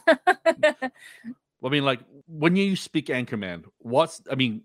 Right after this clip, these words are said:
Speaker 2: like you just said, you know, it, it's a well-known film. When I say Anchorman, what's the first quote that goes straight to your mind?
Speaker 1: "Baxter, you know I don't speak Spanish." <laughs>
Speaker 2: In fact, so much so, we named our first dog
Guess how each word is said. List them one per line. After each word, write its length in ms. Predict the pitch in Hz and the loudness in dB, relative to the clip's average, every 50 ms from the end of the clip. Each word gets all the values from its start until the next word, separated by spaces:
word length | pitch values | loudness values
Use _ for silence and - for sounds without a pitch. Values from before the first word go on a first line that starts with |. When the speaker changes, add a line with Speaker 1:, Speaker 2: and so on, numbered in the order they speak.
| _ - | _ -6
Speaker 2:
like 120 | 127 131 | -6 -4
you 80 | 123 120 | -4 -6
just 200 | 92 107 107 - | -6 -8 -8 -4
said, 220 | - 143 107 90 78 | -2 -2 -2 -4 -6
you 180 | 85 92 101 | -10 -12 -10
know, 80 | 95 90 | -10 -10
it, 280 | 90 90 98 98 110 - _ _ | -10 -10 -10 -12 -12 -12 _ _
it's 300 | - 254 - - - - | -18 -18 -16 -14 -12 -10
a 100 | 120 98 | -10 -10
well-known 580 | 80 92 95 110 131 135 131 123 120 110 101 92 | -10 -8 -2 2 2 2 2 2 0 -2 -2 -4
film. 360 | - - 165 143 104 90 82 - _ _ _ _ _ | -6 -4 -4 -4 -4 -6 -8 -14 _ _ _ _ _
When 140 | - 131 156 | -6 -2 0
I 80 | 196 214 | 0 0
say 240 | 196 - - 175 123 | 0 -2 -4 -4 -4
Anchorman, 480 | 143 160 160 - 139 120 110 98 98 | -4 -6 -6 -6 -4 -4 -4 -2 -2
what's 180 | 127 147 143 - | -4 -4 -4 -6
the 140 | - 131 110 | -10 -12 -12
first 640 | - _ _ _ - 151 156 165 165 - - - - _ _ | -12 _ _ _ 0 0 0 0 -2 -4 -10 -14 -18 _ _
quote 680 | - - - 139 143 131 104 85 - _ - - - - _ _ _ _ _ _ _ _ _ _ - | -20 -12 -4 0 0 2 0 0 -4 _ -18 -20 -20 -20 _ _ _ _ _ _ _ _ _ _ -12
that 80 | 107 | -6
goes 160 | 98 107 101 | -6 -6 -6
straight 240 | - - 123 113 107 | -4 -4 -4 -4 -4
to 80 | - 110 | -4 -6
your 100 | 107 98 | -6 -6
mind? 320 | 95 92 87 85 80 - _ _ _ _ _ _ _ _ _ _ _ _ _ _ _ _ - | -6 -6 -8 -10 -12 -18 _ _ _ _ _ _ _ _ _ _ _ _ _ _ _ _ -4
Speaker 1:
"Baxter, 460 | 226 - - - - - - 165 165 | -4 -4 -4 -8 -10 -6 -6 -6 -6
you 160 | 180 247 392 480 440 | -4 -4 -2 2 4
know 60 | 311 | 4
I 100 | 233 202 | 4 4
don't 240 | 196 185 233 220 - | 2 0 -2 -4 -6
speak 220 | - 170 151 - | -10 -12 -12 -12
Spanish." 720 | - - - - - - 139 127 - - - - - - - _ _ - - - | -12 -12 -14 -16 -18 -18 -18 -14 -12 -10 -8 -8 -10 -12 -16 _ _ -6 -2 -2
<laughs> 60 | 302 - - 403 - - - 494 - - - 494 - - - - - - 415 494 - - - - - | -2 0 0 -2 -2 0 0 -2 0 0 -2 -2 -2 -4 -6 -8 -6 -6 -6 -6 -6 -6 -6 -2 0
Speaker 2:
In 140 | 165 160 147 | 0 -2 0
fact, 340 | - 190 196 214 202 - | 2 4 4 4 2 -2
so 200 | - - 196 180 | -4 -2 -2 -2
much 280 | 165 165 196 233 220 - | 0 0 -2 -2 -2 -4
so, 180 | - 165 151 147 | -4 -4 -4 -4
we 240 | 143 160 190 185 | -4 -8 -10 -10
named 380 | 180 190 233 269 294 262 208 170 | -8 -6 -6 -6 -6 -6 -6 -4
our 100 | 151 147 | -4 -6
first 340 | - - 190 190 185 - - | -6 -8 -12 -12 -12 -12 -12
dog 380 | 220 233 254 190 117 117 - | -12 -12 -10 -10 -12 -12 -16